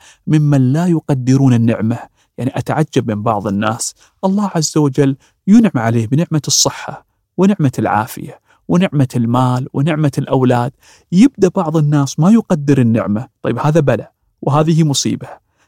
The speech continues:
تعرفون بعض الناس ماذا يفعلون؟ يدعون على أنفسهم. والله هذا من أعجب ما يمكن أن يتصوره الإنسان، إن في إنسان يفعل هذا الأمر،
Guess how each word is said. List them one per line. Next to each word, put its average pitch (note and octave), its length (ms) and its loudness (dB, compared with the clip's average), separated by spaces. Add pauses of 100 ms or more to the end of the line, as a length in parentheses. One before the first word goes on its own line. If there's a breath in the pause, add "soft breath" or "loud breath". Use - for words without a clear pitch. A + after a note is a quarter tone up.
تعرفون C#3 300 2
بعض E3+ 200 0
الناس D#3+ 280 -2
ماذا D3+ 200 2
يفعلون؟ C3 460 0 (380 soft breath)
يدعون E3+ 400 2
على F3+ 200 2
أنفسهم. D3+ 640 -4 (180)
والله C#3 580 0
هذا C#3 140 -2
من C3 240 2 (140)
أعجب C3+ 440 -4
ما C3+ 100 2
يمكن D#3 380 0
أن D3+ 160 0
يتصوره D#3 720 0
الإنسان، A2+ 480 -2
إن B2+ 160 0
في F#3+ 260 0
إنسان E3+ 380 -4 (160)
يفعل E3+ 340 -2
هذا E3+ 260 0
الأمر، F3 380 -2